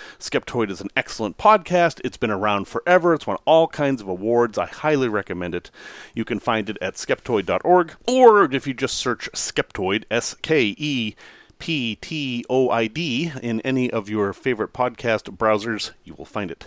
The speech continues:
Brian is a big fan of E V, that is electric vehicles, and he took issue with some of what I said last week.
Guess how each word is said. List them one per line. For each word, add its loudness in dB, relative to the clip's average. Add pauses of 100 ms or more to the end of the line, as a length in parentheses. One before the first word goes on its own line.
Brian 6
is 0
a 4
big 0
fan 0
of 2
E 0
V, -2
that 2
is 0
electric 0
vehicles, -6
and 2 (200)
he 4
took 2
issue -2
with -6
some -4
of -10
what -2
I -4
said -6
last -6
week. -6